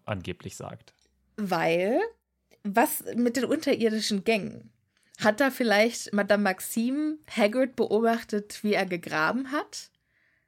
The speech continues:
Speaker 2: Und irgendwelche Münzen da verbuddelt hat? Und hat sie daraus geschlossen, hm,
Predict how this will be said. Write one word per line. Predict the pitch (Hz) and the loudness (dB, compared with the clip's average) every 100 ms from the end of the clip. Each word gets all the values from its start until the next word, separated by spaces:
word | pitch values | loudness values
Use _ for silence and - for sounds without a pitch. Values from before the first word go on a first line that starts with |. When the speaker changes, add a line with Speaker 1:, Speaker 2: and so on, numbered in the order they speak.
| _ _ _ _ _ _ _ | _ _ _ _ _ _ _
Speaker 2:
Und | - 208 202 - | 0 2 0 -2
irgendwelche | 208 214 208 202 | 0 2 0 0
Münzen | 190 196 247 - 320 311 302 294 262 - | 0 2 0 -2 -4 -4 -4 -6 -10 -14
da | 165 214 254 254 | -14 -4 0 0
verbuddelt | 277 226 - 285 302 311 - | 0 -2 0 2 2 2 0
hat? | 294 - - | -4 -4 -8
Und | 220 226 | -4 -2
hat | 220 | -2
sie | 240 | 0
daraus | 208 196 190 208 | 0 2 0 -2
geschlossen, | 202 - 208 - 196 - | -6 -2 -2 -2 -6 -6
hm, | 302 302 190 - - - | -6 -4 -4 -6 -12 -14